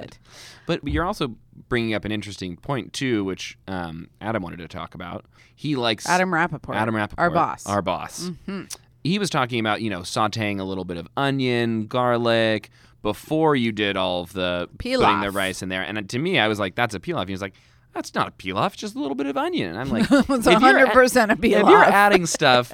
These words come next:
Speaker 1: you're sizzling aromatics, and then
Speaker 2: Yes.
Speaker 1: you're adding the rice in, and you're kind of getting it to that where it's almost translucent,
Speaker 2: Yeah.
Speaker 1: and then you're adding the liquid.
Speaker 2: Yeah.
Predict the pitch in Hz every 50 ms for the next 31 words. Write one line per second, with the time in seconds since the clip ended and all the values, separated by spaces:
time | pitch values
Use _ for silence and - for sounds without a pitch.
0 | - - 156 156 151 143 - - - 370 359 311 302 233 214 190 170 160 151 147
1 | 135 131 127 123 120 120 117 - 208 196 151 127 127 123 120 117 117 - 120 160
2 | 160 160 156 156 147 135 117 110 113 110 110 110 - - 123 110 110 107 107 104
3 | 101 - 120 107 104 98 90 - - - - 117 113 113 113 113 110 - 120 104
4 | 92 104 104 104 101 98 - 101 101 95 92 - - 107 117 110 110 104 - -
5 | - 107 98 98 98 92 110 113 113 110 104 - - - 208 190 156 120 120 113
6 | 101 104 104 104 101 98 95 92 92 92 90 - - 98 90 87 87 85 87 -
7 | 185 190 160 -